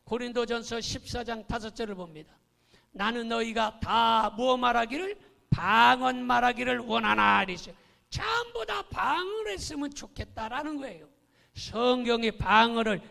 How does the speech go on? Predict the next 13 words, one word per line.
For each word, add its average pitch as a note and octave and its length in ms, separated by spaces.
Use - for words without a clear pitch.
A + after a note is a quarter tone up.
인정하고 A3+ 640
있다라는 A3+ 560
것이에요. F#3+ 480
그러면 A#3 580
이 D#4+ 300
방언이 A#3 1120
유익한 C#4+ 680
점이 B3+ 400
무엇이 G#3+ 380
있는가 F#3+ 540
살펴보니까 G#3 960
방언을 G3 1000
하면요, F3+ 580